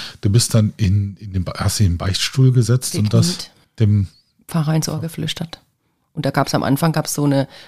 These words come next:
Speaker 1: so ein Vorgebet. Das waren immer die gleichen Sprüche. Und dann: „In Demut und Reue bekenne ich meine Sünden.“ Und dann habe ich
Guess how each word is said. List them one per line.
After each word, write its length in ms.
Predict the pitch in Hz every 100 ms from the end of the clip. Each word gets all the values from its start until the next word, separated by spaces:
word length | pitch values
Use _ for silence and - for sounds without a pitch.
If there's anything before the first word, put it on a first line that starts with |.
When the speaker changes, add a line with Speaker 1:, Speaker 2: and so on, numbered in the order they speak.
| - -
Speaker 1:
so 120 | 143
ein 40 |
Vorgebet. 720 | 131 120 120 143 185 208 - - _ -
Das 240 | - 127
waren 120 | 135
immer 140 | 123 151
die 80 |
gleichen 320 | 151 80 139 151
Sprüche. 460 | - 147 196 220 - - -
Und 160 | 160
dann: 280 | 147 156 160 - - -
„In 160 | - 151
Demut 300 | 156 165 175
und 100 | 156
Reue 200 | 147 151
bekenne 340 | 156 160 143
ich 120 | 147 147
meine 180 | 135
Sünden.“ 380 | 139 135 131 120
Und 180 | - 127
dann 140 | 135
habe 160 | 156 156
ich 180 | 156